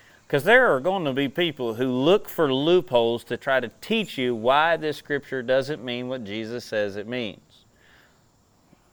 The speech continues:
Like the next word that we're gonna talk about, which is anything. Now, anything here is translated from the Greek word pas. That's Strong's number G thirty-nine fifty-six. And this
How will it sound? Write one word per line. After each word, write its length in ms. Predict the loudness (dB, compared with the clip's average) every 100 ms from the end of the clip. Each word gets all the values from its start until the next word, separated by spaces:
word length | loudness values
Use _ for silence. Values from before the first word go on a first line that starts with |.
| _ _ _ -8
Like 220 | -6 -4
the 80 | 0
next 260 | 0 0
word 180 | -2 -2
that 80 | -2
we're 120 | -2
gonna 120 | -4
talk 220 | 2 0 2
about, 260 | 2 2
which 220 | 0 -4
is 100 | -4 -2
anything. 480 | 0 0 -4 -10 -10 _ _ _ _ _ _ _ _ -20 -6
Now, 240 | 0 0 0 _ -20 -20 _
anything 600 | 0 2 2 0 -4 -6 -6
here 260 | -4 -2
is 80 | 0
translated 540 | 0 0 4 4 4
from 140 | -4 -4
the 100 | -2
Greek 260 | -2 0
word 300 | 2 2 0 -6 _
pas. 680 | -8 -2 2 4 2 0 -16 -20 _ _ _ _ _
That's 200 | -10 -10
Strong's 420 | -6 -2 0 -2
number 340 | -2 -2 0 -2
G 340 | -2 -4 -4
thirty-nine 640 | -2 -2 0 -2 0 -2 -2
fifty-six. 880 | -6 -8 -12 0 2 2 0 -20 _ _ -20 -20 -4
And 220 | -2 0
this 300 | 2 0 0